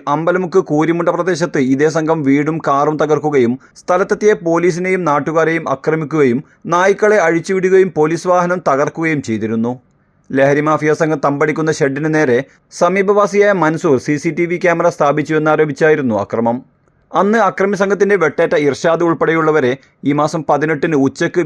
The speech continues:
വിവാഹ വീട്ടിൽ വെച്ച് കണ്ടപ്പോൾ പ്രതികൾ വാക്കേറ്റത്തിലേർപ്പെട്ടിരുന്നു. പോലീസിനെ ആക്രമിച്ച കേസിലെ മുഖ്യപ്രതിയായ അയ്യൂബിന്റെ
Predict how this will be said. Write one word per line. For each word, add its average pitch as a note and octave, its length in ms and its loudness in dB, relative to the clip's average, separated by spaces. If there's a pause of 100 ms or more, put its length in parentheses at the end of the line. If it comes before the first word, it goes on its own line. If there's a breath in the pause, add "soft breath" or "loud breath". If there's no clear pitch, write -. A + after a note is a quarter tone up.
വിവാഹ D3 260 2
വീട്ടിൽ E3 280 0
വെച്ച് E3 260 -4
കണ്ടപ്പോൾ D#3 420 0
പ്രതികൾ C#3 280 2 (120)
വാക്കേറ്റത്തിലേർപ്പെട്ടിരുന്നു. B2 1040 -2 (380 soft breath)
പോലീസിനെ C3+ 480 2
ആക്രമിച്ച D3 320 -2
കേസിലെ D3 460 -2
മുഖ്യപ്രതിയായ D3 540 0 (180)
അയ്യൂബിന്റെ E3 420 0